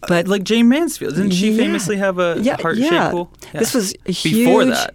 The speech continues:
Speaker 1: huge Olympic, this was way before that. I mean,
Speaker 2: Yeah.
Speaker 1: in the twenties, um, we found an article later about the opening night of the pool, um, where all these celebrities from Hollywood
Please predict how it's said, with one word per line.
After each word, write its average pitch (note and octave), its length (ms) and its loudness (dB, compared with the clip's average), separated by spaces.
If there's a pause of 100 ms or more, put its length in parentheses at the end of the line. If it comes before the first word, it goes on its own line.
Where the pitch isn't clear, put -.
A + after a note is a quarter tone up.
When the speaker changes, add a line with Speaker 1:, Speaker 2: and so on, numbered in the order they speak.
Speaker 1:
huge G#3+ 380 0
Olympic, F#3+ 340 -2
this G3 300 -2
was F#3 140 -4
way F3 120 2
before C#3+ 340 -2
that. C#3+ 280 -2
I - 20 -10
mean, D3 220 0 (260)
Speaker 2:
Yeah. C#3+ 340 -8
Speaker 1:
in E3+ 140 2
the D3+ 80 2
twenties, D3+ 800 -2
um, D3 380 0
we D#3+ 120 0
found F#3 320 0
an D3+ 100 0
article D3+ 340 -2
later E3+ 360 0
about D3+ 260 -4
the - 180 -4 (360)
opening F3 420 0
night C#3+ 320 -2
of D3 160 -6
the D3+ 80 -2
pool, C#3+ 480 -2 (720)
um, C#3 320 0 (100)
where D3+ 240 0
all F#3+ 320 -2
these F#3 200 -2
celebrities D3+ 560 -2
from C#3+ 140 -2
Hollywood D3 640 -2